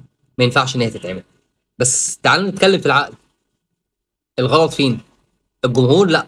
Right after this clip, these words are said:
الجمهور كده كده بيهاجم. الجمهور كده كده اصلًا، يعني انت ما هتقدرش انك تتحكم في الشعوب. انت ما تقدرش تتحكم في شعوب الارض. فالطبيعي ان انت تعمل ايه؟ تكون على درايه كاف-، كافيه انك انت ازاي تعرف تتعامل في المواقف اللي زي دي.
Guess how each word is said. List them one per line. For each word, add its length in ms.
الجمهور 300
كده 180
كده 160
بيهاجم. 380
الجمهور 320
كده 180
كده 240
اصلًا، 240
يعني 180
انت 100
ما 120
هتقدرش 420
انك 200
تتحكم 380
في 60
الشعوب. 380
انت 100
ما 100
تقدرش 320
تتحكم 320
في 60
شعوب 220
الارض. 240
فالطبيعي 320
ان 80
انت 160
تعمل 280
ايه؟ 180
تكون 260
على 220
درايه 280
كاف-، 360
كافيه 640
انك 220
انت 140
ازاي 240
تعرف 360
تتعامل 420
في 80
المواقف 400
اللي 140
زي 160
دي. 160